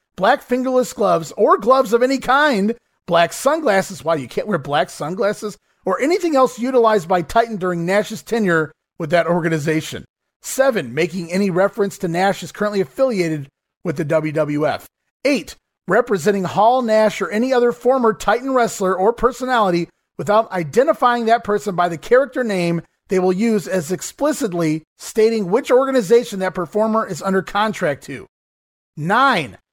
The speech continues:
prohibiting playing any videotapes on television or in commercials of Hall and Nash's appearance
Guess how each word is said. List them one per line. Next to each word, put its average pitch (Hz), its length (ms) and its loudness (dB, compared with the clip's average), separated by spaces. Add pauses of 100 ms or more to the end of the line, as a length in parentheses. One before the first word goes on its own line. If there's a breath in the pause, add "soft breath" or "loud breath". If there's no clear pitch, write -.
(160)
prohibiting 262 500 -2
playing 233 300 0
any 214 160 2
videotapes 247 800 -2 (320)
on 262 180 2
television 202 580 2
or 180 180 2
in 202 160 0
commercials 214 540 0
of 165 80 -4
Hall 247 280 2
and 269 120 2
Nash's 190 540 -2 (300)
appearance 240 720 -2